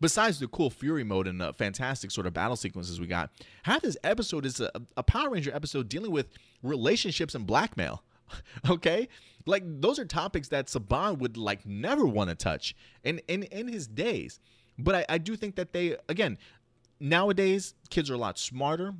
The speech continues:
They're, you know, they're growing up a lot faster. I think it's okay to push the envelope in telling these kind of stories because kids are developing faster.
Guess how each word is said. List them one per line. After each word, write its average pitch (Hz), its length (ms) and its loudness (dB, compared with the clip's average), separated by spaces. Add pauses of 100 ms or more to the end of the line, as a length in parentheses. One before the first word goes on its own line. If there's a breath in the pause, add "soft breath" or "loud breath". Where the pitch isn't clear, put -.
(120)
They're, 117 300 4
you 120 140 -4
know, 107 200 -2
they're 101 220 0
growing 117 360 -2
up 135 160 -4
a 160 40 2
lot 160 300 -2
faster. 170 480 -2 (340 loud breath)
I 127 60 2
think 262 180 -2
it's 220 120 -2
okay 175 320 -2
to 190 80 2
push - 280 -2
the 123 220 -8
envelope 131 560 -4
in 113 160 -10
telling 139 340 -8
these 113 300 -6
kind 113 240 -4
of 95 60 -4
stories 127 560 -2 (520 soft breath)
because 185 300 0 (100)
kids 196 280 -2
are 165 140 0
developing 143 500 -2
faster. 95 480 -4